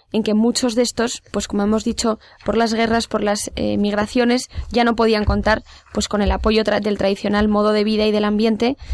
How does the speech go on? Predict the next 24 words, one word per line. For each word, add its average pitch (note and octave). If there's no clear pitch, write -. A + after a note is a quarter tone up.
eh, G3+
y A3
esta A3
fue A3+
una A3
de A3
las A3
razones G#3+
principales G#3+
por G#3+
las G#3
que G#3+
se G3
empeñó G3
tanto G#3+
el G#3+
Papa G3+
en A3+
hacer G#3
el, G3
eh, A1+
este -
texto, -
¿no? G#3